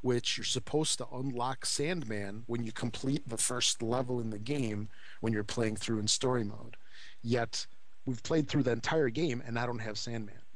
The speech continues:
I-, it's just, just really odd. Uh, so I, I, I'm kinda wondering if my game's jacked up. But, uh,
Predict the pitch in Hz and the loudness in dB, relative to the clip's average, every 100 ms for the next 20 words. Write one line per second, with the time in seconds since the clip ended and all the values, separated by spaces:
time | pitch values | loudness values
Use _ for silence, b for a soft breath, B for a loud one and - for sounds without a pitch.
0 | - - - 123 127 123 - 120 - - | -6 -6 -4 -4 -2 0 0 0 -2 -6
1 | - - - - - 120 135 131 117 113 | -8 -8 -6 -4 -4 0 2 2 2 0
2 | 101 113 - b b - 110 104 104 - | 0 -6 -8 b b -4 -2 0 -2 -4
3 | - 110 107 113 113 117 117 - - 117 | 0 2 2 2 0 0 -2 -4 -2 0
4 | 123 120 107 117 117 104 107 101 104 101 | 2 2 4 4 4 2 0 0 0 0
5 | - 95 90 107 98 - B B B B | 0 -2 -4 -4 -4 -6 B B B B
6 | B B - 110 107 - - 113 104 | B B -2 2 2 0 0 2 0